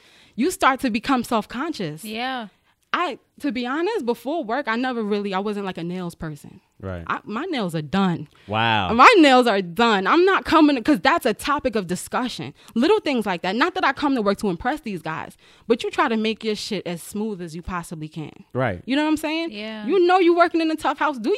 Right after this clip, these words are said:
Speaker 1: your hair that day.
Speaker 3: Right.
Speaker 1: Like,
Speaker 3: 'Cause they
Speaker 1: it's
Speaker 3: cut ass.
Speaker 1: d-, cut ass.
Speaker 3: Wow.
Speaker 1: Cut ass is not even the word.
Speaker 3: It's
Speaker 1: Like,
Speaker 3: cut deep.
Speaker 1: it cuts deep. I, wa-,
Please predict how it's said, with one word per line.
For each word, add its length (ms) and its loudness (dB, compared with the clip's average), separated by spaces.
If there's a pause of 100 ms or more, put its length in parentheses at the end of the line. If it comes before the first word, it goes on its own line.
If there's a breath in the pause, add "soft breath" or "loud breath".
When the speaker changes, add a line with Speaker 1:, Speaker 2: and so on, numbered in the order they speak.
(100)
Speaker 1:
your 120 4
hair 160 4
that 240 -4
day. 340 -4
Speaker 3:
Right. 160 -4
Speaker 1:
Like, 140 2
Speaker 3:
'Cause 100 4
they 80 8
Speaker 1:
it's 80 0
Speaker 3:
cut 160 10
ass. 380 4
Speaker 1:
d-, 80 2 (260)
cut 320 -2 (280)
ass. 480 -2
Speaker 3:
Wow. 520 -2 (600)
Speaker 1:
Cut 180 4
ass 300 2
is 80 -4
not 180 4
even 220 2
the 100 4
word. 300 6
Speaker 3:
It's 80 4
Speaker 1:
Like, 120 10
Speaker 3:
cut 220 2
deep. 320 2 (140)
Speaker 1:
it 160 4
cuts 240 0
deep. 280 -6
I, 100 0
wa-, 120 -2